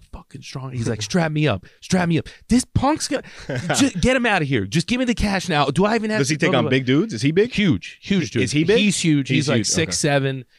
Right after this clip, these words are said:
Speaker 1: but he's burly. Like, he looks like Farm Strong. But he goes against
Speaker 2: Gotcha.
Speaker 1: dudes that, like, you know, your physique pe-, peeled out,
Speaker 2: <laughs>
Speaker 1: nice
Speaker 2: Wow,
Speaker 1: and chiseled.
Speaker 2: I like that thing.
Speaker 1: Cali
Speaker 2: Thank you,
Speaker 1: muscle
Speaker 2: you know,
Speaker 1: style.
Speaker 2: you know.
Speaker 1: But the point being is he just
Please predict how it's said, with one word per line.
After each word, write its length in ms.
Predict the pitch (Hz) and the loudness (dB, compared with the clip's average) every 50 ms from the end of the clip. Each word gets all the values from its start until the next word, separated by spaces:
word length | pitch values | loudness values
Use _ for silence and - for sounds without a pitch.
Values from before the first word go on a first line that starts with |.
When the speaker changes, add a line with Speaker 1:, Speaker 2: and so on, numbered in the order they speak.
| _ _ _ | _ _ _
Speaker 1:
but 140 | - 151 135 | -2 -2 0
he's 240 | 135 165 175 160 123 | 0 -2 -2 -4 -4
burly. 520 | 98 95 92 - 151 151 151 139 113 110 101 | -8 -6 -2 0 2 4 4 2 0 -2 -4
Like, 200 | 107 107 107 - | -6 -8 -6 -4
he 80 | 147 | -2
looks 200 | 139 160 160 - - | -2 -2 -2 -4 -4
like 120 | 135 117 | -6 -6
Farm 320 | - - 131 131 131 113 107 | -6 -6 -4 -4 -4 -6 -6
Strong. 340 | - - 110 95 76 85 - _ _ _ _ - - | -8 -8 -8 -8 -8 -12 -16 _ _ _ _ -6 -2
But 100 | 139 143 | 0 0
he 60 | 135 | 2
goes 200 | 143 151 147 135 | 2 0 0 0
against 240 | 135 139 131 - - | -2 -2 -2 -2 0
Speaker 2:
Gotcha. 100 | - 143 | 2 4
Speaker 1:
dudes 160 | 139 127 107 | 4 4 2
that, 160 | 117 107 101 | -2 -4 -4
like, 220 | 101 101 101 - | -6 -8 -8 -8
you 80 | 113 107 | -8 -6
know, 100 | 95 92 | -6 -6
your 220 | 92 98 113 117 | -4 -2 -2 -2
physique 400 | 101 - 110 98 98 104 95 95 _ _ - - 104 101 - - - | -2 -4 -6 -8 -6 -8 -10 -12 _ _ -20 -20 -20 -20 -20 -20 -16
pe-, 360 | - - - - - - - | -14 -14 -12 -10 -10 -8 -8
peeled 380 | - - - 170 151 139 123 113 | -6 -4 -2 -2 -2 -2 0 -2
out, 400 | 120 117 113 113 110 113 117 - 127 113 | 0 0 0 0 0 -2 -4 -8 -14 -16
Speaker 2:
<laughs> 120 | - 123 - | -16 -8 -2
Speaker 1:
nice 200 | 120 117 123 117 | 0 0 2 2
Speaker 2:
Wow, 80 | 104 - | 0 0
Speaker 1:
and 60 | 113 | -2
chiseled. 440 | - - 135 120 110 98 107 107 104 | -2 0 0 0 0 0 -2 -2 0
Speaker 2:
I 40 | 131 | 0
like 200 | 139 135 139 120 | 0 0 0 0
that 180 | 113 104 107 - | -2 -6 -6 -6
thing. 160 | - 131 107 - - - | -8 -10 -10 -10 -6 -4
Speaker 1:
Cali 240 | 170 175 170 151 | -2 0 2 2
Speaker 2:
Thank 40 | 151 | 2
you, 40 | 151 | 2
Speaker 1:
muscle 200 | 151 147 143 135 | 2 2 2 2
Speaker 2:
you 40 | 127 | 2
know, 60 | 151 | 0
Speaker 1:
style. 220 | 151 - - 147 135 | -2 -2 -2 0 0
Speaker 2:
you 120 | 135 131 120 | 2 0 0
know. 80 | 113 113 - _ _ _ _ - | -4 -6 -14 _ _ _ _ -2
Speaker 1:
But 300 | 170 170 160 - 156 151 | 0 0 0 -2 -4 -4
the 80 | 151 | -4
point 380 | 143 - - 190 185 175 151 117 | -2 -2 0 0 0 0 2 2
being 420 | 156 156 151 147 139 123 120 127 - | 0 2 2 0 0 -2 -4 -6 -4
is 280 | - 123 120 120 113 110 - | 0 0 2 2 0 -2 -8
he 460 | - - - 151 151 147 147 147 _ _ _ 131 | -12 -8 -4 -4 -2 -2 -4 -6 _ _ _ -10
just 440 | 110 - 135 127 123 117 - - | -4 0 2 2 2 0 -4 -8